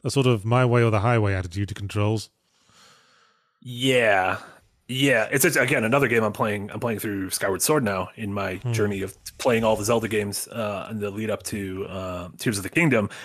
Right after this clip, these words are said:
Speaker 2: and that is another game on Switch. Uh, you can play it just where the right analog stick, uh, completely, you know, uh,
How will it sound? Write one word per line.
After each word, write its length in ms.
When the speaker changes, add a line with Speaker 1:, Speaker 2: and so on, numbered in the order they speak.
Speaker 2:
and 80
that 100
is 80
another 240
game 180
on 140
Switch. 640
Uh, 480
you 280
can 160
play 280
it 160
just 460
where 140
the 180
right 340
analog 460
stick, 460
uh, 340
completely, 720
you 140
know, 200
uh, 200